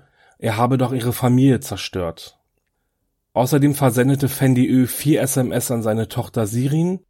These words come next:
und eine an seinen Sohn Kira. Um fünf Uhr achtunddreißig schrieb er ihm, „Die Bullen sind vor dem Haus.“ Und Elvis erzählte einem Mithäftling während seiner Untersuchungshaft, die Familie habe Anrufe aus der Türkei bekommen,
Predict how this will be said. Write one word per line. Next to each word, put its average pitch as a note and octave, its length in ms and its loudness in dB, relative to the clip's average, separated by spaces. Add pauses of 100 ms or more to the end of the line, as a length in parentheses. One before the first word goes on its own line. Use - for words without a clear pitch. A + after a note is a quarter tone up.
(220)
und A#2+ 220 2
eine C3 340 4
an A#2+ 160 0
seinen A#2 280 0
Sohn A#2 260 -2
Kira. F#2 640 -4 (300)
Um A2+ 140 -2
fünf E3 340 0
Uhr C#3+ 160 0
achtunddreißig A#2+ 840 -2
schrieb C#3 300 -4
er C3 100 2
ihm, C3 400 -2 (300)
„Die A2+ 120 0
Bullen C3+ 320 4
sind G2+ 180 -2
vor F#2+ 200 -6
dem F2+ 260 -8
Haus.“ - 440 -14 (1300)
Und A#2 320 0
Elvis C3 480 2
erzählte B2 540 -4
einem A2+ 300 0
Mithäftling B2 800 -4
während B2 260 -2
seiner A2 300 -2
Untersuchungshaft, A#2+ 1000 -6 (540)
die B2 80 -2
Familie B2 500 2
habe B2 320 0
Anrufe C3+ 520 -4
aus G#2+ 160 -4
der A#2 100 -6
Türkei B2+ 400 -4
bekommen, A#2 540 -4